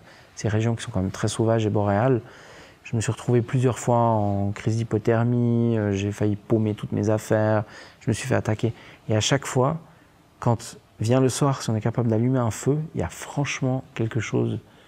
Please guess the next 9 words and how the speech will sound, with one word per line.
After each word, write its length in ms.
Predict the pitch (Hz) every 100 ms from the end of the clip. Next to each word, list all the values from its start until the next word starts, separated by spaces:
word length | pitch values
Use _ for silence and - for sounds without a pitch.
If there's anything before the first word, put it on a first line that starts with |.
| - - _
C'est 180 | - 120
au-delà 420 | 113 123 131 131
de 120 | 120 113
juste 260 | 113 -
la 60 | 113
lumière, 340 | 113 117 117
la 80 | 110
chaleur 500 | - 107 110 113 107
et, 240 | 101 104